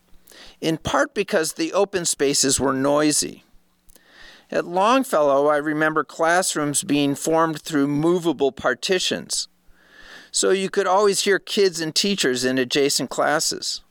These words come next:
There was also a conservative backlash in the nineteen eighties that called for more traditional standardized teaching methods. Longfellow remodeled to create formal classrooms in the nineteen nineties,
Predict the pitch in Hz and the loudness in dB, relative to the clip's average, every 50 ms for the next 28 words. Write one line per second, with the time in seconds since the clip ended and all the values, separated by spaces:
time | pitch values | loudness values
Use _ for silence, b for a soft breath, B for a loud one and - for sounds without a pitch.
0 | _ _ _ B B B B B B B B B B B B B B B B B | _ _ _ B B B B B B B B B B B B B B B B B
1 | B _ - 202 208 208 190 214 208 233 262 285 - 254 220 196 180 - 208 175 | B _ 2 2 2 2 2 2 4 4 4 2 2 2 0 0 0 0 -2 -2
2 | 160 - 190 170 156 156 143 143 135 113 147 151 160 170 202 - - 143 127 120 | 0 0 0 0 0 -2 -2 -2 -2 0 0 2 4 2 2 0 -2 -2 0 0
3 | 120 - - 143 135 135 131 127 127 131 135 127 - - 135 123 131 147 165 175 | 0 0 -2 -2 0 0 0 2 2 0 0 0 0 0 0 2 2 2 2 2
4 | 151 120 92 90 98 - - - b b b b b b b b - 147 143 - | 0 0 -2 -2 -2 -2 -4 -4 b b b b b b b b -4 -4 -4 -4
5 | - - 170 165 156 - - 160 151 156 156 156 156 - - 151 135 139 151 156 | -2 0 0 0 0 0 -4 -4 -2 0 0 0 0 0 -2 -4 -2 0 0 0
6 | 156 - 147 135 131 - - - 147 147 156 156 151 131 131 120 120 120 - - | 0 0 0 0 0 0 0 0 0 0 0 0 0 0 2 0 0 0 -2 -2
7 | - 180 170 156 - 135 117 110 98 87 87 - - - - - - - - - | -2 -2 -2 -2 0 0 0 2 2 0 -2 -2 -6 -10 -8 -6 -4 -4 -4 -4
8 | - - b b b b b _ _ _ - - _ _ _ _ - 156 185 214 | -6 -12 b b b b b _ _ _ -20 -20 _ _ _ _ -2 0 0 0
9 | 240 240 226 - 254 240 214 196 175 147 143 139 127 131 131 131 131 135 139 143 | 0 -2 -2 0 2 2 4 2 2 0 -2 -2 -2 -2 0 0 2 2 2 2
10 | 139 135 131 - - - - - - 143 123 120 95 - - - 143 143 151 143 | 0 -2 -4 -6 -10 -12 -12 -6 -2 -2 0 0 -2 -4 -4 -2 -2 0 0 -2
11 | 123 - - 135 120 113 110 113 - - 123 113 110 104 117 110 - 120 107 107 | -4 -4 -2 0 0 2 2 0 -2 -4 -4 -4 -4 -4 -4 -2 -2 -2 -2 -2
12 | 104 101 107 107 107 98 - - 110 101 98 98 107 110 113 117 117 104 - 80 | -2 -2 -2 -2 -2 -4 -6 -10 -10 -10 -4 -2 0 0 0 -2 -4 -6 -10 -10
13 | 82 87 85 - - - | -10 -6 -4 -4 -4 -4